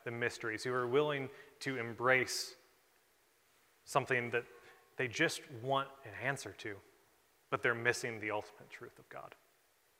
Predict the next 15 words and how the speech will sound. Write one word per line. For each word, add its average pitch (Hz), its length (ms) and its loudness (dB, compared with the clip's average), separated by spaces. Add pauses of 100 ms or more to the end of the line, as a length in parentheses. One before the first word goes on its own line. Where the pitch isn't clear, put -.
(840)
How 165 180 8
many 165 280 4
are 139 140 10
out 143 280 12
there 143 280 6
with 131 300 4
this 135 260 2
zeal, 117 440 0 (1600)
this 127 120 -2
desire 131 580 6
for 131 160 -4
something, 131 420 0
but 127 140 0
because 147 540 4
of 127 280 -2